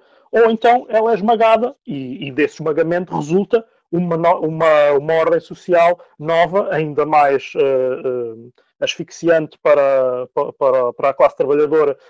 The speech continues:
e para as minorias, ainda mais, eh,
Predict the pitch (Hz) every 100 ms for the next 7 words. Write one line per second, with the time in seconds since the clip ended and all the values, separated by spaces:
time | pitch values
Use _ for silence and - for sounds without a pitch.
0 | _ 135 156 139 147 143 156 220 247 254
1 | - _ _ 143 156 165 156 156 156 151
2 | 143 135 - 143 143 135 127 120 117